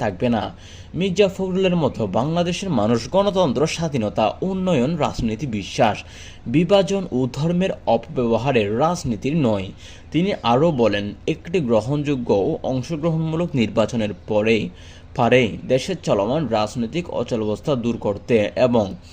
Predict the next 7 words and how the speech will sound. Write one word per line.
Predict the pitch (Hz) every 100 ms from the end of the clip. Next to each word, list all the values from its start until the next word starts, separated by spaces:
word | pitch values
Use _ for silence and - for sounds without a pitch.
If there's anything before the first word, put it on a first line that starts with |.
| - - 120 135
জনগণের | 185 196 190 120 113 151
আস্থা | 113 - 156
ফিরিয়ে | - 156 151
আনতে। | 151 143 120 107 -
এজন্য | 196 185 196 190
তিনি | 185 110 110 98 - - - - -
সব | 202